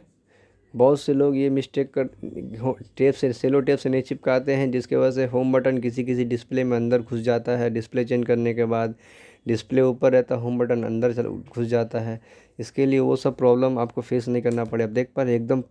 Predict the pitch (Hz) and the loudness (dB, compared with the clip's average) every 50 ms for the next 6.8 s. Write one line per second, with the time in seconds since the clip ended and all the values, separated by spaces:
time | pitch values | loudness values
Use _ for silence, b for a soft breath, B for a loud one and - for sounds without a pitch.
0 | _ - 127 123 120 - - 123 113 113 131 131 127 120 131 120 120 117 120 123 | _ -4 -2 -2 -2 -2 -2 -4 -2 0 0 -2 0 0 0 0 0 2 0 0
1 | 120 - 123 120 120 117 113 110 - 120 117 117 113 - 117 117 120 120 123 131 | 0 -2 -2 -2 -2 -2 -4 -4 -6 -4 -4 -2 -2 0 0 0 0 2 0 0
2 | 123 110 117 117 113 - 135 131 127 135 123 127 123 127 123 - - 120 113 117 | 0 0 0 0 0 0 -4 -2 -2 0 2 4 4 4 2 0 -2 -4 -2 -2
3 | 113 127 123 120 117 110 113 110 113 117 123 147 160 B B B B B B B | 0 0 0 0 0 0 0 0 0 0 -2 -2 -4 B B B B B B B
4 | B B 110 113 110 120 120 110 113 - 120 120 131 131 127 123 120 117 - 123 | B B -4 -2 0 0 -2 -2 -2 0 2 2 4 4 2 2 0 2 0 0
5 | 113 110 110 107 120 120 - 127 127 131 131 117 113 - - 135 123 117 120 113 | 0 0 -2 -2 -4 -4 -4 -4 -2 0 0 0 -2 -2 -4 -4 -2 0 0 -2
6 | 110 104 110 107 110 107 110 104 107 98 - - 127 139 156 175 | -2 -2 -2 -2 -2 -2 -2 -4 -4 -8 -8 -8 -6 -6 -6 -6